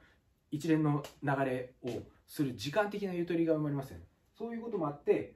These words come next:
最初は慣れるためにゆっくりにするんですけども、えーっと、まあ、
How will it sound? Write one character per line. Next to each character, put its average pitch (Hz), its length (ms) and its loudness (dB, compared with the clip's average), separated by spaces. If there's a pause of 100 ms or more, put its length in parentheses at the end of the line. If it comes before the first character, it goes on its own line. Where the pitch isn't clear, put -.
(160)
最 165 100 -2
初 156 120 0
は 139 60 0
慣 143 140 0
れ 190 80 2
る 190 60 -2
た 175 80 -2
め 175 80 -2
に 185 140 2
ゆ 135 60 -6
っ 135 40 -12
く 160 140 2
り 131 60 -4
に 117 60 -6
す - 100 -6
る - 80 -4
ん - 40 -8
で 104 80 -4
す - 60 -10
け 101 80 -8
ど 98 100 -6
も、 104 280 -6 (360)
え 98 460 -4
ー - 440 -20
っ - 40 -18 (240)
と、 - 240 -14 (720)
ま 165 120 -2
あ、 - 140 -6